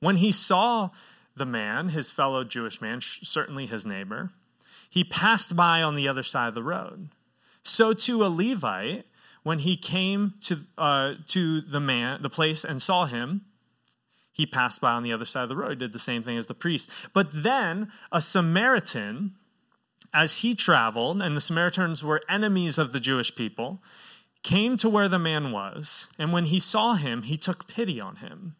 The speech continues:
He went to him and bandaged his wounds, pouring on oil and wine. Then he put the man on his own donkey,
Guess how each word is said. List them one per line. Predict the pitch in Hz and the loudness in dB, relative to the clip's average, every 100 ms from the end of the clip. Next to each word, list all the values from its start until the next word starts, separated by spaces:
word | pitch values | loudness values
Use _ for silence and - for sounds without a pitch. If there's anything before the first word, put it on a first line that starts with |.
| _ _ _ _ - - | _ _ _ _ -20 -4
He | 175 | 0
went | 170 202 240 | 4 4 2
to | 240 | 0
him | 175 202 185 | 2 2 0
and | 165 143 | -2 0
bandaged | 170 202 214 214 - - | 0 0 -2 -2 -2 -2
his | 160 - | -4 -4
wounds, | 123 113 123 - | -4 -2 -4 -8
pouring | - 180 208 208 | -4 -2 0 0
on | 180 165 160 | 0 0 -2
oil | 165 180 202 202 | -2 0 0 0
and | - 151 127 | -2 -4 -4
wine. | 123 120 107 - - 175 - _ _ _ _ _ _ _ _ _ _ _ _ _ _ _ - | -4 -4 -6 -12 -14 -16 -18 _ _ _ _ _ _ _ _ _ _ _ _ _ _ _ -2
Then | 175 | 0
he | 190 | 2
put | 185 202 202 | 0 -2 0
the | |
man | 185 170 165 | 0 0 0
on | 160 151 | 0 0
his | 139 139 | -2 -2
own | 143 135 | -2 -2
donkey, | 117 110 113 151 202 | -2 -4 -6 -8 -8